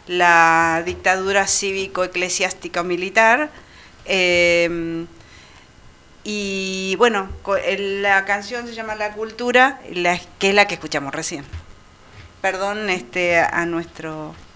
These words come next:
operador de radio, hice lío. <laughs> Em, tenemos a nuestras compañeras invitadas,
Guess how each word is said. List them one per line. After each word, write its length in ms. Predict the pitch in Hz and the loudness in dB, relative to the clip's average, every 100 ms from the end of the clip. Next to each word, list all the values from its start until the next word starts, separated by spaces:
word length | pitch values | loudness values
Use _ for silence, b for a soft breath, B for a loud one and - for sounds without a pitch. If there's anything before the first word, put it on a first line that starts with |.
| - - | -20 -18
operador 500 | 175 - 160 165 175 | -14 -6 -2 0 -2
de 120 | 165 | -4
radio, 420 | 156 180 190 185 - | -4 -4 -2 -4 -4
hice 280 | 180 - 165 | -8 -8 -8
lío. 260 | 160 143 156 | -8 -10 -12
<laughs> 40 | B B 180 B B - | B B -16 B B -8
Em, 1000 | - 208 202 196 196 190 190 190 190 196 190 b b b b b b b b b - - | 2 4 6 4 4 2 0 -4 -4 -6 -10 b b b b b b b b b -20 -4
tenemos 420 | - 277 339 370 339 | 6 6 6 4 0
a 80 | |
nuestras 380 | 311 285 277 269 | -2 -6 -10 -14
compañeras 640 | - 247 247 262 262 233 | -12 -10 -10 -8 -10 -10
invitadas, 800 | 240 226 233 311 302 277 302 302 | -12 -14 -12 -8 -8 -8 -10 -12